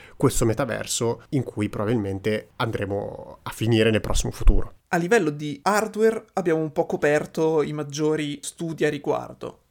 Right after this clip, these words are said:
Speaker 2: È vero, poi esistono altri duecentocinquanta tipi diversi di visori per la realtà virtuale, fatti da H T C, da Va-,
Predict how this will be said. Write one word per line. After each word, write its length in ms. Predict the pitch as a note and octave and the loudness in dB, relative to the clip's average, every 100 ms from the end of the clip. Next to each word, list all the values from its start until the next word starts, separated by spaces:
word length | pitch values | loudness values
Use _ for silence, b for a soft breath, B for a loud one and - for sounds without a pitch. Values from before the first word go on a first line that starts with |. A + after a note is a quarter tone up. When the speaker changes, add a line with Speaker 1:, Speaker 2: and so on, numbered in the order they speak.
| - | -10
Speaker 2:
È 80 | D#3 | -6
vero, 260 | D3 D3+ D3 | 0 0 0
poi 120 | D3+ | -2
esistono 360 | D3+ C#3+ D#3 | -2 -4 -4
altri 220 | C#3+ C#3+ C#3+ | -2 -4 -4
duecentocinquanta 920 | D#3 C#3 D#3 E3+ D#3+ D#3+ C#3+ D3+ D3 | -6 -4 -4 -4 -6 -8 -6 -4 -6
tipi 320 | D3 D3+ D#3 | -8 -12 -12
diversi 480 | D#3 D3+ D3+ F3 D#3+ | -8 -4 -2 -4 -8
di 160 | D3+ D3+ | -8 -8
visori 560 | D#3 C#3 D#3 F3 D#3+ | -6 -4 0 0 0
per 140 | D3 D3 | -4 -4
la 120 | D#3 | -4
realtà 280 | C#3 C#3 D3 | -6 -4 -4
virtuale, 840 | C#3 C#3 C#3+ C#3+ F3 F3 F3 F3 | -6 -8 -4 0 0 2 0 -2
fatti 300 | - C#3 C#3+ | -4 -6 -6
da 400 | C3+ C3 C3 C3+ | -4 -2 0 -2
H 100 | - C#3+ | -6 -14
T 120 | C#3 | -14
C, 420 | - C#3+ C#3 C#3 | -12 -10 -8 -6
da 120 | C#3 | -6
Va-, 220 | C3+ C#3 | -4 -4